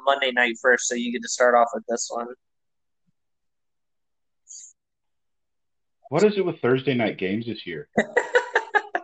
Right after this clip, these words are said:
Speaker 2: Like, there, there's seriously been, like, one good Thursday night game.
Speaker 1: Yeah.
Speaker 2: And I think that was, wasn't that the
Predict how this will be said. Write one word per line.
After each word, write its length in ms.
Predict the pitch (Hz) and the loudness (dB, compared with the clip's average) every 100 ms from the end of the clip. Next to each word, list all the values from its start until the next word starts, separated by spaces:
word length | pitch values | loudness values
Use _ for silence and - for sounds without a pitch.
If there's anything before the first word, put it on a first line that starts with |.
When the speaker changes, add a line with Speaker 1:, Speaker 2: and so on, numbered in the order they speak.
| - - _ - 123 | -10 -12 _ -4 2
Speaker 2:
Like, 280 | 117 117 _ - - | 2 2 _ -6 2
there, 320 | 135 151 135 | 6 6 6
there's 360 | 151 151 - - | 6 4 4 2
seriously 520 | 180 214 202 - 165 139 | 4 4 2 0 0 2
been, 220 | 127 139 | 2 2
like, 220 | 117 101 - | 2 0 -4
one 640 | - 101 110 123 131 113 | -12 -2 2 2 2 0
good 260 | 117 113 98 _ | 2 2 2 _
Thursday 400 | 107 98 - 101 | -2 -2 -2 -6
night 240 | 92 - - | -6 -10 -12
game. 160 | - _ _ _ | -20 _ _ _
Speaker 1:
Yeah. 320 | - 120 113 - - _ _ _ _ _ _ _ _ _ _ - | 4 6 6 0 -12 _ _ _ _ _ _ _ _ _ _ -6
Speaker 2:
And 100 | 110 | -2
I 80 | 113 | -2
think 200 | 120 120 | -2 2
that 180 | 117 92 | 2 4
was, 220 | 113 - - | 2 2 -2
wasn't 360 | 104 117 120 | -4 -2 0
that 200 | 123 117 | -2 0
the 540 | 117 113 110 107 104 | 0 2 2 0 -2